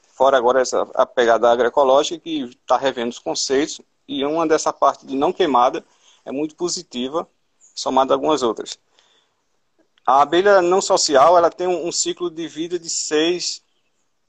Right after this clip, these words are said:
entre três e seis meses, salvo aí as exceções, porque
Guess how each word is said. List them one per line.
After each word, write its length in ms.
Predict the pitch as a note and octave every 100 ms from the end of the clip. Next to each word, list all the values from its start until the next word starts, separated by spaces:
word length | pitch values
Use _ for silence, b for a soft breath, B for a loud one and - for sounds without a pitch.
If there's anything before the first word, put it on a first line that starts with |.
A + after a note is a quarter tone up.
| -
entre 240 | C#3+ D#3 _ _
três 260 | - E3+ E3+
e 40 |
seis 200 | - F3
meses, 480 | D3 C#3 C3 A2 - _ _ _ _ _ _ _ _ -
salvo 440 | - B2 C3+ C3+
aí 120 | C3
as 120 | C3
exceções, 520 | C#3 - D#3 - C3 -
porque 340 | C3+ C#3